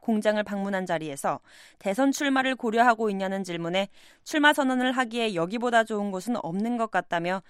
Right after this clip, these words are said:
대통령 후보로 나설 것이라고 확인했습니다. 푸틴 대통령은 이로써 네 번째 대선에 출마하게 됐습니다. 내년 삼월 실시되는 대선에서 연임할 경우 육 년 임기를 마치는 이천이십사 년까지 집권하게 됩니다.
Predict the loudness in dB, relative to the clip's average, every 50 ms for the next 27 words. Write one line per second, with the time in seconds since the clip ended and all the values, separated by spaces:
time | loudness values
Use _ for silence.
0 | -20 _ _ -8 -6 -6 -4 0 0 2 2 2 0 0 -2 -4 -4 -4 -4 -4
1 | -2 -2 -2 -4 -2 -2 -4 -4 -4 -4 -8 -6 -6 -8 -10 -8 -8 -10 -8 -8
2 | -8 -8 -8 -10 -14 -12 -12 -12 -12 -10 -8 -8 -10 -10 _ _ _ _ _ -20
3 | _ _ -20 -20 -20 -20 _ _ -10 -10 -6 -2 2 4 4 4 4 4 4 2
4 | 4 4 4 2 2 2 0 -2 -4 -2 2 4 4 4 4 4 4 4 4 4
5 | 2 2 0 0 -2 -2 -2 -2 -2 -2 0 0 -2 -2 -4 -6 -4 -2 0 0
6 | 2 0 0 -2 -6 -8 -10 -10 -10 -8 -6 -6 -6 -6 -8 _ _ _ _ _
7 | _ _ -20 -20 -8 -4 0 0 2 2 2 2 0 0 0 2 4 4 4 4
8 | 2 0 -4 -8 -6 -6 -4 -2 0 0 0 2 2 2 2 2 0 0 -2 -2
9 | -2 0 0 -2 -2 0 -2 0 0 0 0 0 0 -2 -2 -4 -6 -4 -4 -4
10 | -6 -6 -8 _ _ _ _ _ _ -4 0 2 2 4 4 2 2 2 2 2
11 | 0 0 0 0 0 2 0 0 -2 -4 -6 -4 -2 -2 -2 -4 -6 -10 -10 -6
12 | -6 -4 -4 -4 -6 -8 -8 -10 -10 -8 -4 -2 -2 -2 -2 -2 -4 -6 -6 -6
13 | -6 -10 -10 -12 -10 -6 -6 -4 -4 -4 -8 -8 -8 -8 -8 -8 -8 -8 -10 -10